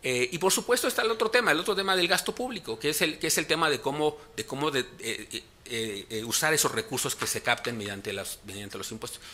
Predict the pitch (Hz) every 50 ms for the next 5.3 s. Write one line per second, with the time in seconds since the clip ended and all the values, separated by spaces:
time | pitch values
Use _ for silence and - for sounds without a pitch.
0 | - - - 156 202 226 226 - 233 - 214 220 214 220 214 185 185 196 208 214
1 | - - 160 - - - - 180 202 180 196 185 185 175 175 - - 170 165 156
2 | 151 - - 170 160 170 202 - - - - - - 127 - - 151 - 151 143
3 | - - 139 - - - 131 127 - 139 127 127 127 123 139 147 151 151 156 151
4 | - - - - 123 127 127 131 131 - 123 - - 131 120 113 - - 123 123
5 | 117 117 120 123 123 120